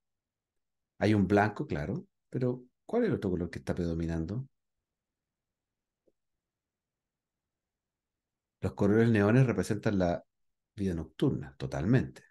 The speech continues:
¿sí? Son neones brillantes, son azules y rosados, ¿sí? Hay azul y rosado todo el tiempo.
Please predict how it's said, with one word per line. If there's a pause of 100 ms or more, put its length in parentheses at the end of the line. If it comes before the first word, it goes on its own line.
¿sí? (1900)
Son
neones
brillantes,
son
azules
y
rosados,
¿sí?
Hay
azul
y
rosado
todo
el
tiempo.